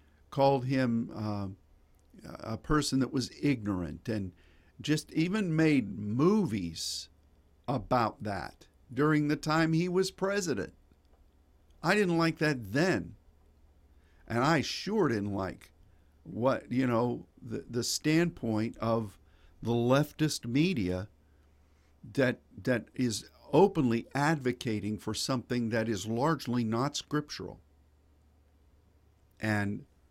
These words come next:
so I don't like that. But our job as Christians is not to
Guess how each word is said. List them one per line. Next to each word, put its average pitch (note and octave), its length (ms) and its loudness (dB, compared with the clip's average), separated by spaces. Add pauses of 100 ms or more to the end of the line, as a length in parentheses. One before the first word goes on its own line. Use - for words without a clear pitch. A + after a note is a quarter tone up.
(440)
so B2 360 -2
I C3 160 0
don't F3 300 0
like F3+ 300 2
that. F2+ 240 -8 (100)
But B2 320 0
our E3 300 4
job C3 320 4
as A2+ 120 -2
Christians A2+ 600 -4
is A#2 180 -4
not B2 380 0
to - 100 -4